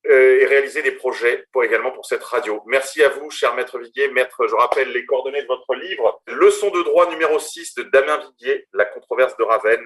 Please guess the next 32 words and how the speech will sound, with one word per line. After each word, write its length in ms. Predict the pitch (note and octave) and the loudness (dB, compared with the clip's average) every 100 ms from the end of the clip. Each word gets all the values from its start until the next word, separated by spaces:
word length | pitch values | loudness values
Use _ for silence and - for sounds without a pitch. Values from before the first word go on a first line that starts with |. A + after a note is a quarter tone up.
| - - | -8 -12
le 100 | G#2 | -14
juif, 420 | - B2+ - - | -14 -16 -18 -6
l'inceste, 560 | A2+ C#3 - C#3 - - | -2 -2 0 0 0 -6
l'antéchrist, 680 | A#2+ D#3 C#3+ - G#3 - - | -6 -6 -8 -10 -16 -16 -20
chez 200 | - A2+ | -12 -10
Contre-Culture, 800 | C#3 - C3+ A#2 _ - A2 A2 | -8 -6 -8 -8 _ -10 -6 -4
deux 80 | - | -4
cent 160 | - C#3+ | -4 -4
quatre-vingts 380 | B2+ - A2+ - | -4 -4 -6 0
pages, 400 | G2 G2+ G2+ - _ _ | 0 2 0 -4 _ _
seize 380 | - - F#3+ F#3+ | -12 2 2 4
euros 220 | D3+ D#3+ | 0 0
seulement. 580 | E3 C#3 B2+ A#2 - - _ C3+ | -2 -4 -4 -2 -4 -6 _ -10
Vous 100 | C3+ | -6
pouvez, 320 | D3+ D3+ C#3+ | 2 2 4
comme 200 | D3+ D3 | 2 0
le 60 | C3+ | -2
disait 220 | B2+ C3 | -4 -2
maître 220 | B2 - | -2 -4
Viguier 220 | A#2 A#2 | -12 -4
en 80 | A2+ | -2
début 160 | A2 A2 | -2 -6
d'émission, 420 | G2+ F#2 - B2+ | -12 -8 -4 -4
lire 300 | A2+ C#3 - | 0 0 0
ce 320 | - - - | -4 -10 -6
livre 400 | - C3 A2+ F2 | -6 -8 -10 -10
séparément 600 | - C#3+ C#3 B2+ A#2 A2 | -4 -2 2 2 2 -4
des 180 | F2 E2+ | -6 -4
autres. 140 | C#3+ - | -6 0
Chacun, 440 | D#3 D3+ C#3+ C3 | 0 2 2 0
chaque 260 | - D3 - | 0 -2 -2
livre 300 | D3+ A2+ | -4 -4